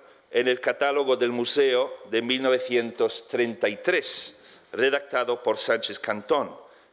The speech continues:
que representaba una revisión bastante profunda del catálogo de mil novecientos veinte. En esta publicación,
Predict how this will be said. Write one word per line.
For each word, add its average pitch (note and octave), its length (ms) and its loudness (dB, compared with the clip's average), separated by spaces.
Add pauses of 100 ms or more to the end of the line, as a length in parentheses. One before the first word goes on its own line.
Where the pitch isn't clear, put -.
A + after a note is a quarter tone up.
(120)
que A#2+ 100 -2
representaba D#3 640 0
una B2+ 200 0
revisión B2+ 540 0
bastante D3 520 -2
profunda A#2 840 -2 (440)
del A#2+ 180 0
catálogo G#2+ 560 0
de G#2 100 0
mil G#2+ 180 -4
novecientos G2+ 800 -4
veinte. A2+ 460 -6 (1500)
En B2 100 0
esta G#3+ 300 0
publicación, D#3 920 -2